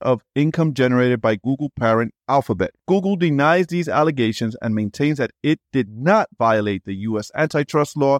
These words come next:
In a court filing in January, Google said its browser agreements were legitimate competition and not illicit exclusion. It also said these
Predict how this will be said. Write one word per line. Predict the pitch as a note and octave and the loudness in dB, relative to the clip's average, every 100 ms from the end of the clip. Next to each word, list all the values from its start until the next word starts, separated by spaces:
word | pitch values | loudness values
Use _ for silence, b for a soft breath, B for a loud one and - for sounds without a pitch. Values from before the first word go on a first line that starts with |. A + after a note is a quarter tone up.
| - | -2
In | C#3 | -4
a | A2+ | -4
court | - E3 - | 0 0 2
filing | C#3+ C3+ C3 B2+ | 2 2 0 -4
in | G2+ F2+ | -8 -4
January, | C#3 C3 B2+ B2 A#2+ A#2 - | 0 0 2 0 0 -2 0
Google | D3+ D#3 | 2 2
said | D3 C#3 C3 - | 2 2 2 -2
its | G#2 | -8
browser | - B2 C#3+ E3 F3 | -4 2 2 2 -2
agreements | D#3+ B2+ B2 A#2+ A#2 | -2 -2 0 0 -2
were | G#2 G2 | -6 -6
legitimate | F2+ D#2+ D3 D#3+ D#3 | -6 -2 0 0 -2
competition | - G#2 G2+ - D#3 D3 C#3+ C#3 _ _ - | -4 -8 -6 -2 0 0 -2 -4 _ _ -2
and | D3+ C#3+ | 0 0
not | G#2+ A2 - - | 0 -2 -4 -8
illicit | A#2 F#2 E2 - F#2 - | -6 -6 -6 -6 -8 -6
exclusion. | F#2+ - - F3+ F3+ D#3+ A2+ F2 D#2 - | -8 -10 -2 2 2 2 -2 -4 -8 -4
It | C#3+ - | -4 0
also | F3 A#3 F#3+ | 0 2 -2
said | C#3 B2+ A2 G#2+ _ _ _ | -2 -2 0 -2 _ _ _
these | C3 F#3 | -4 -4